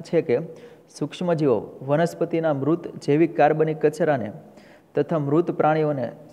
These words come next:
સરળ પદાર્થોમાં ફેરવે છે. એટલે વનસ્પતિના અથવા પ્રાણીના જે અવશેષો છે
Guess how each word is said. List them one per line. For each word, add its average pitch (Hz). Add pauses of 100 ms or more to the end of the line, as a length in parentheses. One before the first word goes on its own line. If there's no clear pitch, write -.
સરળ 160
પદાર્થોમાં 143 (280)
ફેરવે 123
છે. - (3500)
એટલે 170 (1500)
વનસ્પતિના 180
અથવા 170
પ્રાણીના 165
જે 165
અવશેષો 156
છે 151